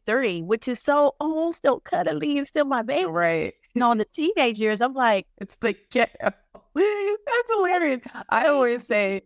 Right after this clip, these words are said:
Speaker 2: I say parenthood is the worst hood. <laughs>
Speaker 1: It is so. You know what?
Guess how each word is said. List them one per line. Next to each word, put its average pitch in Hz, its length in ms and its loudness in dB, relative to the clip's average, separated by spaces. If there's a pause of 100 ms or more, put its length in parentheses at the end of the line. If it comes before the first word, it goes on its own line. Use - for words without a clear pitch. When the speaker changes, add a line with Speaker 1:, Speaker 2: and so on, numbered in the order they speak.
(160)
Speaker 2:
I 220 80 2
say 269 240 2
parenthood 208 960 2
is 185 200 -2
the 175 140 0
worst 180 440 0
hood. - 500 -4
<laughs> - 60 -20 (440)
Speaker 1:
It 392 340 2
is 233 240 -14
so. 196 200 4 (840)
You 294 140 -2
know 302 120 4
what? 247 320 2